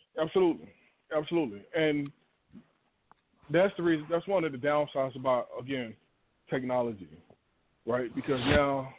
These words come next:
everything that's, we're becoming into a technological st-,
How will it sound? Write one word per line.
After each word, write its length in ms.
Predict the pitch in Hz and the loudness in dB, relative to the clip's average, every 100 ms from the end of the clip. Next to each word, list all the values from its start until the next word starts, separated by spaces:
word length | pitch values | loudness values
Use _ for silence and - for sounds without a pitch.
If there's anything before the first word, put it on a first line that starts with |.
| _ _ | _ _
everything 640 | 131 139 151 156 147 143 131 | -2 -2 -2 0 0 0 0
that's, 160 | 127 - - - - _ _ _ _ | -2 -4 -14 -20 -20 _ _ _ _
we're 100 | 139 135 | 0 2
becoming 380 | 131 143 131 | 2 2 2
into 140 | 117 127 | 2 -2
a 60 | |
technological 720 | 117 151 127 131 135 120 127 117 - | 0 0 2 2 2 0 -6 -8 -8
st-, 360 | 139 123 120 | -6 -2 -2